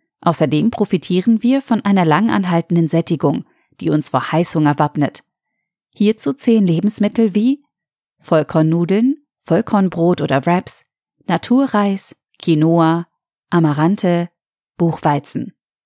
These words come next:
Besonders empfehlenswert sind auch Hülsenfrüchte wie Kidneybohnen,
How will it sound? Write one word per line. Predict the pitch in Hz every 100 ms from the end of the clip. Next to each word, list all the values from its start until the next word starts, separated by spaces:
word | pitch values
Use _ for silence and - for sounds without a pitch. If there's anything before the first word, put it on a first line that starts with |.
| _ _ _ _ _ _ _ _ _ _
Besonders | 247 226 269 320 -
empfehlenswert | 180 - 165 226 - 269 269
sind | 233 214
auch | 208 214
Hülsenfrüchte | 254 240 165 - 139 135 - - - _
wie | -
Kidneybohnen, | - 196 - 180 160 160 156 151 147